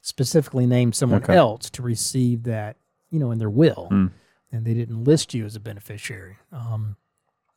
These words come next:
Speaker 1: so if the will's legally valid, valid, then, you know, you,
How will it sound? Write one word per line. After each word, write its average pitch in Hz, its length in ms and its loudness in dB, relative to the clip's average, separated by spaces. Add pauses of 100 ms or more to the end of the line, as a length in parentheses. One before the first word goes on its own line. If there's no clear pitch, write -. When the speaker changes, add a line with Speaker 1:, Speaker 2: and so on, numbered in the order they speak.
(160)
Speaker 1:
so 139 320 6
if 123 80 6
the 135 100 4
will's 160 300 8
legally 139 320 6
valid, 120 440 4
valid, 120 480 2
then, 113 300 -4
you 127 120 0
know, 107 120 -2
you, 110 280 -6